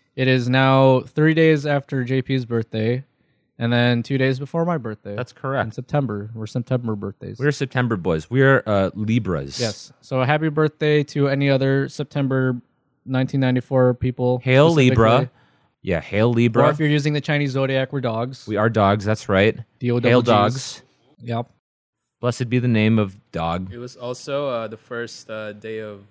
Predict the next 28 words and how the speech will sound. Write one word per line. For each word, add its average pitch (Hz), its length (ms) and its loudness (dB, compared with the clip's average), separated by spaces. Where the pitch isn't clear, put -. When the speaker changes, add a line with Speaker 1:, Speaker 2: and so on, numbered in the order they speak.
Speaker 3:
fall 117 400 -16
on 104 160 -20
the 98 60 -20
twenty-second. 131 680 -16
Speaker 2:
Really? 143 300 2
Speaker 3:
September, 135 340 -14
Speaker 2:
The 165 100 -10
Speaker 3:
yep. 104 80 -6
Speaker 2:
equinox? 160 720 0
Speaker 1:
The 117 80 -16
fall 127 340 -6
equinox? 143 680 -12
Speaker 2:
The 113 120 0
autumnal 123 520 0
equinox. 82 440 -8
Speaker 1:
That's 151 240 -6
a, 180 180 2
uh, 160 560 2
that's 139 240 -10
a 151 200 -2
Skrillex 151 440 -8
song, 107 280 -8
isn't 123 180 -8
it? 147 160 -8
Speaker 2:
I 127 100 -18
don't 123 100 -18
know. 98 80 -2
Speaker 1:
Equinox? 82 320 -8